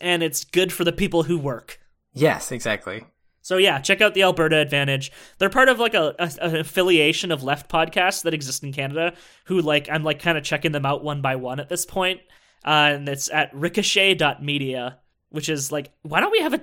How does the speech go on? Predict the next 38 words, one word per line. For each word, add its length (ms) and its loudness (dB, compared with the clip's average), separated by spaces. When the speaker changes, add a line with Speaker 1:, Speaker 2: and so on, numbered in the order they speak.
Speaker 1:
I 60 2
need 160 -4
to 80 0
get 100 2
a 60 2
dot 280 -2
media 320 -2
domain. 540 -8
Like, 240 -6
Speaker 2:
<laughs> 540 4
Speaker 1:
it's 140 -2
such 180 -2
a 40 -4
good 180 2
fucking 340 -2
domain. 520 -4
Speaker 2:
It's 200 -4
media. 400 -6
Speaker 1:
Yeah, 360 0
so, 420 -4
man, 360 -2
that's, 400 -4
uh, 140 -2
we 80 0
just 120 -4
have 120 0
to, 160 0
we're, 240 -10
we 120 -8
just 160 -4
gotta 120 0
close 280 -2
out, 220 0
and 80 -12
we, 140 -6
we 180 -2
are 260 -2
done. 500 -6